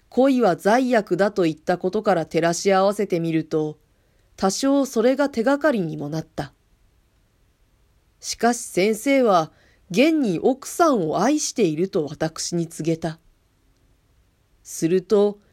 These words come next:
二人の恋からこんな遠征に近い覚悟が出ようはずがなかった。かつてはその人の前にひざまずいたという記憶が、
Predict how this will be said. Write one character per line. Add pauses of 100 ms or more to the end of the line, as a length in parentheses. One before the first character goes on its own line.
(140)
二
人
の
恋
か
ら
こ
ん
な
遠
征
に
近
い
覚
悟
が
出
よ
う
は
ず
が
な
か
っ
た。 (2250)
か
つ
て
は
そ
の
人
の
前
に
ひ
ざ
ま
ず
い
た
と
い
う
記
憶
が、